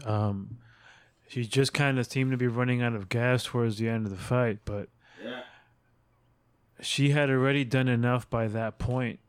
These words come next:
Speaker 1: to, to kinda solidify the fight.
Speaker 2: Yeah, just,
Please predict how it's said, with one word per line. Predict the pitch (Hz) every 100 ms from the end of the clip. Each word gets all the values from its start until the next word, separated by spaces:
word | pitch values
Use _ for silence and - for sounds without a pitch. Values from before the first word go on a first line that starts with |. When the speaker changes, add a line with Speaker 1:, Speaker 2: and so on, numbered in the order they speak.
| -
Speaker 1:
to, | - 120 110 101 113 - _ _ _ _ _ _ -
to | -
kinda | - 135 120
solidify | - 123 123 113 123 110
the |
fight. | 101 - 123 117 98 _ _
Speaker 2:
Yeah, | 95 110 117 107 98
just, | 107 -